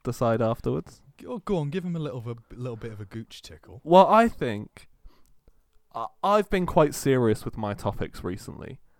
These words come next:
Speaker 1: so I, I think it would be quite fun to do one that's a little bit less serious
Speaker 2: I
Speaker 1: and a
Speaker 2: know
Speaker 1: little
Speaker 2: exactly
Speaker 1: bit
Speaker 2: what you're
Speaker 1: more
Speaker 2: talking
Speaker 1: fun.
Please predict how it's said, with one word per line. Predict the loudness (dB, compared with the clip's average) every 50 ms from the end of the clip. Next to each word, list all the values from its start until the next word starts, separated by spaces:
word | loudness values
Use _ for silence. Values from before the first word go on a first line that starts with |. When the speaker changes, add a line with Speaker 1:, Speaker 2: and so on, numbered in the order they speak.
| _ _ _ _ _ _ _ _ _ -12 -2
Speaker 1:
so | 4 6 8 10
I, | 10 10 8 6
I | 6 4 6 4 4
think | 2 -2 -4 -6 -4
it | -6
would | -6 -6 -6
be | -6 -6
quite | -4 -2 -2 -2 -2 -4
fun | -4 -2 -2 -2 -2 -2 -4 -6 -8 -10 _ -2
to | 0 4
do | 6 6 6 6
one | 6 4 2 2
that's | 0 -2 -2 0
a | 0
little | 2 4 4 4 2
bit | 2 0 -2 0
less | 0 0 0 0 -2 -8 -12 -16 -18 -20 _ _
serious | -12 -6 -2 -2 0 0 0 0 -2 -2 -4 -8 -12 -16 -20 -20 -20 -20 -20 _ _ _ _ _ _ _ _ _ _ _ _ -4
Speaker 2:
I | -2
Speaker 1:
and | -2 0
a | 0
Speaker 2:
know | 0 0
Speaker 1:
little | 2 2 2 2
Speaker 2:
exactly | 2 2
Speaker 1:
bit | 2 4
Speaker 2:
what |
you're | 4 4
Speaker 1:
more | 4 4
Speaker 2:
talking | 2 0
Speaker 1:
fun. | 0 0 0 -2 -6